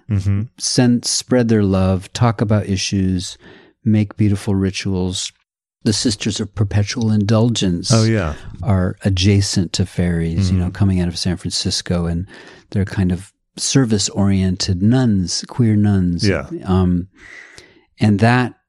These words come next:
Speaker 2: I love. You know, I'm a Catholic, and I love s-, I like the idea of service and helping, and so it definitely in-, informs Short Bus for sure.
Speaker 1: Yeah.
Speaker 2: You know, a lot of fairies are in Short Bus.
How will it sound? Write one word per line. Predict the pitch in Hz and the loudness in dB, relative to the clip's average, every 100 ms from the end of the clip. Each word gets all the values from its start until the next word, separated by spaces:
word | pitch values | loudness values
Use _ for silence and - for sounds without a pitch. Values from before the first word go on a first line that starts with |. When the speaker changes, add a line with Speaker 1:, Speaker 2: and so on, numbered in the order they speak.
| _ | _
Speaker 2:
I | 101 | 0
love. | 107 117 131 78 92 | 2 2 0 -4 -2
You | 98 | 0
know, | 95 | 2
I'm | 104 | 2
a | |
Catholic, | 98 85 80 85 92 | 0 -2 -2 -4 -4
and | 110 | -2
I | 101 | 0
love | 95 90 95 | 0 0 -2
s-, | - - - - - | -8 -6 -8 -8 -6
I | |
like | 92 95 92 | 0 0 2
the | 95 | 0
idea | 87 90 | 2 0
of | 82 | -2
service | - - 82 90 90 - | -4 -2 -2 -2 -4 -4
and | 82 | -6
helping, | 85 92 98 90 90 | -6 -6 -4 -2 0
and | 85 - - - - _ | -2 -8 -20 -20 -20 _
so | - - 123 120 - _ | -4 2 4 2 -2 _
it | 123 110 | -2 2
definitely | 143 151 160 135 | 2 4 4 4
in-, | 110 101 | 2 0
informs | 104 101 104 92 | -2 2 0 2
Short | - - 127 - | 0 2 2 4
Bus | 80 71 - | 0 -2 -4
for | - 104 | -2 -2
sure. | 92 - 107 92 76 | -2 -2 0 2 2
Speaker 1:
Yeah. | 104 95 | 2 4
Speaker 2:
You | |
know, | 90 | 2
a | 90 | 4
lot | 98 | 4
of | 104 | 2
fairies | - 98 90 85 | 2 2 2 2
are | 85 - | -2 0
in | 104 107 | 2 2
Short | 101 - - | 2 -2 -2
Bus. | 82 98 | -4 -4